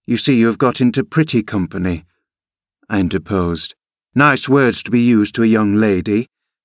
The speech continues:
Pray don't begin to dispute with him. Come, let us seek for Minnie ourselves and be gone."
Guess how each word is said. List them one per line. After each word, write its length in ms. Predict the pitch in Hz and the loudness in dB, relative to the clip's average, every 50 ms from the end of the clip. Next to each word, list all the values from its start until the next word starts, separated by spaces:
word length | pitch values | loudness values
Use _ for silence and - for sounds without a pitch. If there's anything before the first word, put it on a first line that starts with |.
| _ | _
Pray 260 | - - 117 90 82 82 | -4 -2 -2 0 0 0
don't 220 | 78 104 101 95 | 0 0 0 0
begin 300 | 90 92 80 107 95 90 | -2 0 0 0 0 0
to 100 | - - | -4 -6
dispute 560 | - 117 101 - - _ - 113 104 95 - | -6 -4 -4 -4 -6 _ -2 -2 -2 -2 -2
with 160 | - 98 95 | -6 -8 -6
him. 240 | - 95 85 80 80 _ _ _ _ _ _ _ _ _ _ _ | -4 -6 -6 -6 -8 _ _ _ _ _ _ _ _ _ _ _
Come, 300 | - 131 110 85 78 - _ _ _ _ _ | -2 0 0 0 -4 -8 _ _ _ _ _
let 120 | 107 104 - | -6 -4 -2
us 120 | 127 - | -4 -2
seek 260 | - 127 113 - - | 0 -2 -2 -2 -4
for 140 | - - 110 | -4 0 2
Minnie 300 | 107 107 113 104 101 95 | 2 4 4 4 2 2
ourselves 600 | 95 98 95 - - - 110 95 87 82 80 82 | 2 0 -2 -4 -4 -2 -2 -2 -2 -4 -4 -4
and 120 | 101 90 | -6 -2
be 100 | 80 101 | -2 -4
gone." 420 | 82 - 107 95 87 78 80 80 | -2 -2 -2 -2 -2 -4 -8 -10